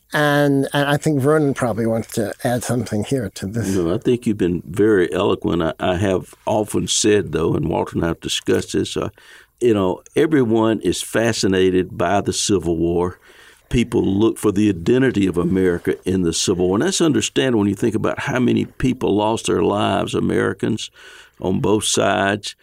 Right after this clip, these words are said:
Speaker 2: And also it dealt with the issue that we struggle with still today. What is the role of people who are perceived as different? We might call it multiculturalism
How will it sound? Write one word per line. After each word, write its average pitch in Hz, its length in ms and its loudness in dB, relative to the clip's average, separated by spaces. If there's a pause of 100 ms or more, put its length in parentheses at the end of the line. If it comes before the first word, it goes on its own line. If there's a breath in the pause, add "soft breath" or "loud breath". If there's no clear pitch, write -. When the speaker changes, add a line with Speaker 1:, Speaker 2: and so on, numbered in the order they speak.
(340 soft breath)
Speaker 2:
And 117 140 0
also 143 420 2
it 101 200 -2
dealt 147 320 0
with 107 200 0
the - 200 -2
issue 113 340 0
that 110 220 -2
we 113 100 0
struggle 101 540 0
with 98 160 2
still 104 320 0
today. 95 260 0
What 117 200 0
is 127 180 -2
the 101 200 0 (360 loud breath)
role 113 600 2
of - 140 -4
people 104 320 -2
who 101 80 2
are - 80 0
perceived 110 600 -2
as 95 120 -2
different? - 460 -2
We 101 100 2
might 101 280 -2
call 104 220 -2
it - 60 -4
multiculturalism 107 1120 -2